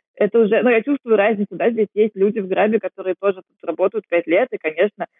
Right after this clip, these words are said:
вот он у них на руках вырос. У меня на руках выросла Латада, в Грабе пришла уже позже. Но все равно еще есть куда расти. Вот сейчас, например, там мы строим кампус свой, как взрослые.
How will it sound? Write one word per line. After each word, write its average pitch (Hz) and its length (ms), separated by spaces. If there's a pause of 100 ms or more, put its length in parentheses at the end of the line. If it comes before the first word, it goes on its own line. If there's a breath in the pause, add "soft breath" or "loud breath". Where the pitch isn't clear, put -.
(160)
вот 175 160
он 185 120
у - 20
них 190 260
на 185 120
руках - 340
вырос. - 300
У 170 60
меня 185 140
на 208 60
руках 196 340
выросла 185 340
Латада, 175 480
в 175 60
Грабе 185 300
пришла 175 340
уже 185 240
позже. - 360 (380)
Но 214 220
все 220 140
равно 208 300
еще 208 260
есть 196 300
куда 175 180
расти. - 420
Вот 208 160
сейчас, 190 300
например, 180 480
там 160 200 (400)
мы 202 460
строим 190 520 (120)
кампус 220 380 (240)
свой, 170 320
как - 120 (140)
взрослые. - 520